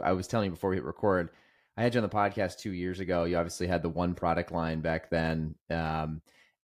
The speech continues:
and it, and we'll get into it, but just overall, like, your following on LinkedIn and everything you've been working on, just consistency, uh, is obviously paying off.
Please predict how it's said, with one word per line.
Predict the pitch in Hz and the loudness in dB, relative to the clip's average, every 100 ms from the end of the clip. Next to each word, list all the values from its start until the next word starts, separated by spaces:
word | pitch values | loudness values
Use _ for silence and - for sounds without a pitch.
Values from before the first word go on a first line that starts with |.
| - | -2
and | 113 | -2
it, | - | -2
and | 110 | -4
we'll | 113 | 0
get | 117 110 | 2 2
into | 110 104 92 | 0 -2 -4
it, | 85 | -2
but | 87 85 - _ | -4 -4 -8 _
just | 120 117 | -2 4
overall, | 123 107 95 98 101 87 | 4 4 2 4 4 2
like, | 76 | -4
your | 82 | -8
following | - 104 87 80 | 0 0 0 -6
on | - | -16
LinkedIn | - _ 165 170 156 | -20 _ 4 4 4
and | 110 | 2
everything | 113 131 127 | 0 0 0
you've | 98 | -2
been | 92 | -2
working | 98 101 | -2 0
on, | 87 | -2
just | 85 - | -4 -8
consistency, | 92 - 104 - 90 92 85 | -4 0 0 -2 -4 0 0
uh, | - 71 | 0 -2
is | 92 | 0
obviously | 92 92 95 90 | 2 2 0 -6
paying | 92 85 78 | -4 -4 -4
off. | 80 80 71 - | -4 -4 -8 -14